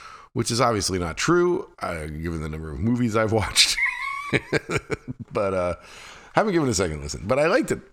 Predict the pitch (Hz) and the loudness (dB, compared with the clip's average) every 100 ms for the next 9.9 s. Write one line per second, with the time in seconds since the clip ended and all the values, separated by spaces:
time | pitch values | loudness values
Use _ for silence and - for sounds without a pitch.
0 | _ - 117 131 127 123 135 123 131 127 | _ -2 0 0 0 2 2 0 -2 0
1 | 135 123 120 123 127 135 143 120 123 107 | 0 0 0 2 2 2 0 2 2 2
2 | 69 90 90 92 95 85 90 85 80 78 | -2 -4 -2 -2 -2 -4 -4 -4 -6 -4
3 | 80 73 80 71 92 92 87 65 64 85 | -2 0 -2 -2 -4 -4 -6 -8 -4 -4
4 | 85 98 76 78 65 - 71 73 76 73 | -2 -2 -2 -4 -4 -6 -6 -6 -6 -8
5 | 65 67 101 82 80 90 80 76 71 64 | -10 -6 -6 -6 -6 -6 -4 -4 -6 -4
6 | 98 107 95 98 101 113 82 80 113 113 | -2 0 0 -2 -2 -2 -2 0 0 0
7 | 95 95 87 80 78 80 - 82 90 87 | 0 -2 -2 -4 -6 -6 -6 -6 -4 -4
8 | 85 - - - - - - - - 80 | -4 -8 -14 -20 -18 -18 -20 -20 -8 -6
9 | 67 62 147 143 92 80 76 69 | -4 0 2 2 0 -2 -2 -4